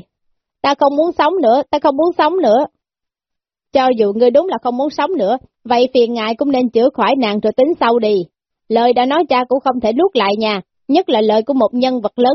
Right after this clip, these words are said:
như thánh thụ đại nhân ngài đây. Quân đại thiếu an ủi nói, trước tiên khoan khóc đã, cho dù muốn tự sát cũng nên cứu nàng trước đã, sau đó trồng cây non thành công. Vậy ngài muốn tự sát như thế nào thì tự sát thế nấy.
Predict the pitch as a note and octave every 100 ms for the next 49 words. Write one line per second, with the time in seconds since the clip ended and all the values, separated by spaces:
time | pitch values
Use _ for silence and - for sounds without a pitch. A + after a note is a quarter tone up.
0 | F4 C#4 B3+ E4 C#4+ G3 G#3 F#3+ G3+ A#3
1 | A#3 F3+ F3+ F#3+ F#3 E3+ _ _ _ _
2 | _ _ _ _ _ _ F4 E4+ C4+ A3
3 | A3 C#4 E4 C#4+ D4+ B3+ F#3+ G#3+ G3+ A3+
4 | C#4+ _ _ _ _ _ D#4+ F4 A#3+ A#3+
5 | B3 A#3 A#3+ E4+ G#3+ E3 A#3 - _ _
6 | C#4+ C4+ A3 G#3 B3+ E4 A#3+ G3 G#3 C#4
7 | D#4 - A#3+ A#3+ A#3 D#4+ C#4+ F#3 G3 D4
8 | - E3 A3 - _ _ B3+ B3 A3+ D4+
9 | C4+ G#3 A3 A#3+ A#3+ B3 G#3 F3 F3+ G3
10 | G3 - _ _ A#3+ B3+ A#3 A#3 C#4 E4
11 | G#3 A#3+ E4 E4 C4+ A#3+ C#4 F#3+ F3 F#3
12 | G#3 G3+ G#3+ B3 D#4+ - C4+ A#3+ B3 E4